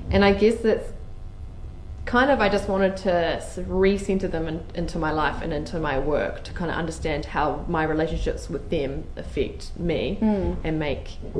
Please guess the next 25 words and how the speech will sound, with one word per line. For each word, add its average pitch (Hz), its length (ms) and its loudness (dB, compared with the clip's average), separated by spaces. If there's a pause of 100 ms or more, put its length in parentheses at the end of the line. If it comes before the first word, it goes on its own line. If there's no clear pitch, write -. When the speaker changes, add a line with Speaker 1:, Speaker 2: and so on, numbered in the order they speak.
(160)
Speaker 1:
me 156 240 0
who 156 220 0
I 151 160 0
am. 226 360 0
Speaker 2:
Yeah. 202 300 2
Speaker 1:
So - 160 2
I 185 120 6
think, 190 380 2 (480)
be, 185 360 4
you 190 120 4
know, 156 240 2 (380)
there's 202 180 8
a 208 60 0
power 190 500 4
in 170 240 -2
representational 156 1000 -2 (280)
portraiture 156 680 -2 (1080)
in 185 200 6
that 175 640 2 (560)
historically 190 680 4
portraits - 580 -2
are 156 160 2
of 156 220 2
significant 170 580 -2
people, 156 600 -2